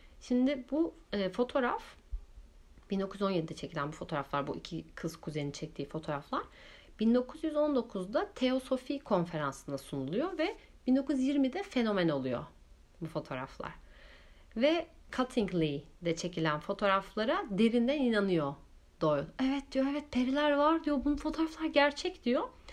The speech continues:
Ve, e, Sherlock Holmes hikayelerinin yayınlandığı dergide bu fotoğrafları yayınlıyor Doyle. "Bakın," diyor, "görüyor musunuz bu fotoğrafları? Orman perileri, işte onlar gerçekten var," diyor.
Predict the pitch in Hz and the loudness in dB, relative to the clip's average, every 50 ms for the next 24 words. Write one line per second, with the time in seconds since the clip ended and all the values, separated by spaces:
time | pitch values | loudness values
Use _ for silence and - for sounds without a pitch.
0 | - - - - - - - - - - - - 240 269 320 370 381 - - - | -18 -20 -20 -20 -20 -20 -20 -20 -20 -20 -8 -2 2 2 4 2 2 -2 -8 -14
1 | - - - - - - - - - - - 214 214 202 202 208 202 - 247 254 | -20 -20 -20 -20 -20 -20 -20 -20 -14 -8 -2 0 2 2 2 2 2 2 2 4
2 | 269 277 277 - 277 269 269 277 269 - - 240 - 269 247 240 247 254 254 269 | 4 4 2 4 4 4 4 2 0 -2 -6 -4 0 0 2 2 2 2 2 4
3 | 262 247 233 214 202 196 190 180 180 170 170 165 180 226 240 262 262 226 208 185 | 4 4 4 2 2 0 0 0 0 0 -2 0 0 2 2 2 0 -2 -4 -4
4 | 190 233 330 453 494 - - - - - - - - - - 269 311 - - 277 | -2 -2 -2 -2 -4 -8 -14 -20 -20 -20 -20 -20 -14 -8 -6 -6 -4 -2 -2 -2
5 | 262 262 240 226 220 220 - - 208 208 208 185 165 160 147 147 143 139 131 131 | 0 2 2 2 2 2 0 -2 -2 0 2 4 4 4 2 0 -2 -2 -2 -2
6 | 127 131 - - 147 147 139 135 135 - - 226 247 - 254 226 196 175 165 156 | -2 -4 -4 0 0 0 0 0 -2 0 2 2 2 4 2 2 2 2 2 2
7 | 151 151 147 151 - - 185 196 220 320 392 359 - - 220 190 180 - - 170 | 2 2 0 -2 -4 -2 0 0 2 2 0 -2 -4 -6 -8 -8 -8 -8 -10 -8
8 | - - 165 156 156 - - 165 156 160 185 196 202 226 247 254 247 240 220 190 | -4 -2 0 0 0 0 0 2 4 4 4 4 4 2 2 2 2 0 0 2
9 | 175 165 160 160 170 - - - 226 226 226 247 254 240 240 247 247 - 262 254 | 2 2 0 -2 -2 -4 -2 0 2 2 2 2 2 2 2 0 0 0 -2 -2
10 | - 254 240 226 202 180 196 196 196 180 165 - - 104 113 | 0 0 0 0 2 6 6 8 8 6 4 2 -2 -4 -4